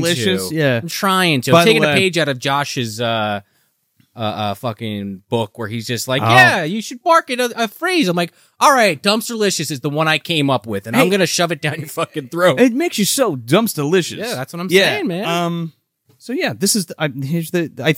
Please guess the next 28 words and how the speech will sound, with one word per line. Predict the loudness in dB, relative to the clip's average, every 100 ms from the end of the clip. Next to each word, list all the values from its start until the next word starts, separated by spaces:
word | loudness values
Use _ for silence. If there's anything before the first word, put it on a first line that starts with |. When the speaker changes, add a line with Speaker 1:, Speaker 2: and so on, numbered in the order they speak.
| 0
Speaker 1:
I |
shared | -2 -2 0 0
this | -2
with | -2
all | -2
my | -2
TerrorVision | -2 -2 0 -2 -4 -4
junk | -2 -4 -6 -14 _ _
on | -2 0 2
Instagram, | 0 0 -2 0
but | 0
this | -2
is | -2
the | -4
tape | 4 4 2 -4
from | -4
A | -2 -2
to | 0
Z | 0
Video | 4 4 4 0 -2 -6 _ _
that | 2 2
I | 2
used | -2 -2
to |
rent | 0 0 0
as | -4 -4
a |
kid, | 2 4 6 2